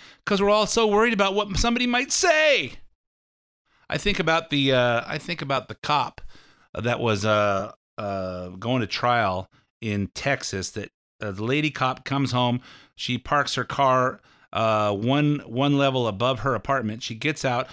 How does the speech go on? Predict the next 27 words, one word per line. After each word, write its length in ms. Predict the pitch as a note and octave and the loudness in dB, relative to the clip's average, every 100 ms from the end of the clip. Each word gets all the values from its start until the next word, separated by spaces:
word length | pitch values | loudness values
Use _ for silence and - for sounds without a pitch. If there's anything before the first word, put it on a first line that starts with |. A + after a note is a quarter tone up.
| - - | -16 -8
She 180 | - | -4
walks 380 | B2 C3+ C#3+ - | 0 2 0 -4
to 140 | - D3 | -2 -2
her 60 | |
apartment. 440 | B2 C3+ B2+ B2+ A2+ | 0 -2 -2 -2 -4
The 80 | |
door 280 | G2+ B2+ C#3+ | -2 2 2
is 120 | B2 | 2
op-, 240 | C#3 C3 B2 | 0 0 -2
the 100 | A2+ | -2
door 240 | G#2+ D3+ | 2 2
is 100 | D3 | 2
ajar, 540 | A#2+ G2 A#2 G#2+ A2 A2 - - | -2 -2 0 2 0 -2 -12 -10
so 140 | - | -4
she 160 | A#2+ C3+ | -4 -2
thinks 200 | D3 C#3+ | -2 -2
somebody's 380 | D3 C3+ B2 G#2+ | -2 0 0 0
in 160 | D3+ | 2
there. 200 | A#2+ A2 - - | 2 0 -4 -14
She 220 | - E3+ D#3 | -6 -2 0
walks 400 | D#3 D#3 - D#3 | 2 2 0 0
in 160 | D#3 | 2
with 100 | C#3+ | 2
her 100 | B2 | 0
gun, 440 | A#2 C#3+ D3 C#3+ B2 | 0 0 0 -2 -2
gun 240 | C#3 D#3+ | 0 2
out, 220 | A#2+ B2+ | 0 -2